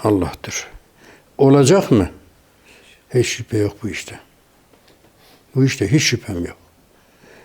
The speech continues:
Bir şey Risale-i Nur'da yazıyor, muhkematsa, anlaşılmasında endişe, tereddüt yeri yoksa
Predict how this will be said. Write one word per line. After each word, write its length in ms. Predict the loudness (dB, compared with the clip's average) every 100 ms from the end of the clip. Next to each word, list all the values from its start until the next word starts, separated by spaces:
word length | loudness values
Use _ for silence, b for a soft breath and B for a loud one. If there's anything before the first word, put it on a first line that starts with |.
| b 0
Bir 80 | 0
şey 280 | 4 4 4
Risale-i 580 | 2 2 4 4 4
Nur'da 280 | 4 4 4
yazıyor, 680 | 4 4 4 4 2 0 -10 B B B B
muhkematsa, 1080 | 0 2 2 0 4 4 2 -2 0 0 -2 -12 _ b b b b 0
anlaşılmasında 960 | 4 4 4 2 4 2 2 2 2
endişe, 560 | 2 2 2 2 0 0
tereddüt 500 | 2 2 2 0 2
yeri 160 | 2
yoksa 480 | 4 2 2 0 0